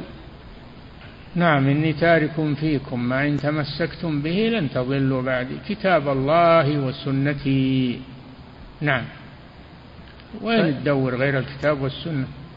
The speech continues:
Speaker 1: نعم.
Speaker 2: فإذا عقد قلبه على ذلك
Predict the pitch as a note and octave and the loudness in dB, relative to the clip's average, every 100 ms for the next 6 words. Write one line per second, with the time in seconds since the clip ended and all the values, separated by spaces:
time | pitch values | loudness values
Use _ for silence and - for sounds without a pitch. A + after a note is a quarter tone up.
0 | - - - - - D3 C#3 C#3 - - | -20 -20 -20 -20 -10 -4 -2 -4 -10 -16
1 | - - - - - - - - D3 D3 | -18 -20 -20 -20 -20 -20 -20 -6 0 2
2 | D3+ D#3 D3 D#3+ D#3+ D#3+ D3+ C3 D3 D3+ | 4 6 6 6 4 2 2 4 2 4
3 | C#3+ C#3 C#3 B2 C3 A#2+ A2+ B2+ C3 C3 | 4 4 4 4 4 2 4 2 2 0
4 | C3+ | -2